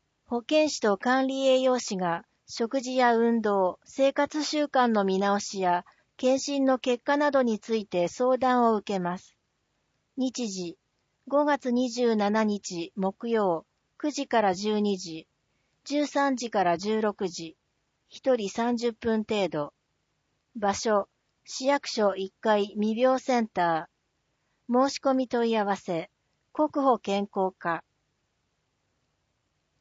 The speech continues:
こんにちは、保健師です。公園でベンチ体操をしませんか？市内十七カ所の公園に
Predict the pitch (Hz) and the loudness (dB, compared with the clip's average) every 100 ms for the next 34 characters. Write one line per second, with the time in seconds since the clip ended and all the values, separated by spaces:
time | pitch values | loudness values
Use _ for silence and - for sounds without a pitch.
0 | _ _ _ _ _ 269 269 269 277 - | _ _ _ _ _ 0 2 2 0 -2
1 | 240 226 214 - _ - 233 - 302 302 | 2 4 2 -2 _ -4 -4 2 2 2
2 | 254 190 180 170 - _ _ _ _ _ | -2 -4 -4 -4 -18 _ _ _ _ _
3 | _ _ _ _ _ - 262 254 254 247 | _ _ _ _ _ -2 0 2 2 0
4 | 226 220 185 214 277 277 - 311 311 277 | 0 0 0 2 2 0 0 2 2 2
5 | 247 220 - 208 220 - 247 226 - 180 | 0 0 -2 0 -2 0 -2 -2 -2 -2
6 | 226 _ _ _ _ _ _ _ _ _ | -2 _ _ _ _ _ _ _ _ _
7 | _ _ _ _ - 302 294 285 226 202 | _ _ _ _ -6 -2 2 4 2 2
8 | 262 277 285 285 277 269 262 220 - 214 | 2 4 2 2 0 0 2 0 2 2
9 | 208 196 190 180 180 | 4 2 0 -4 -6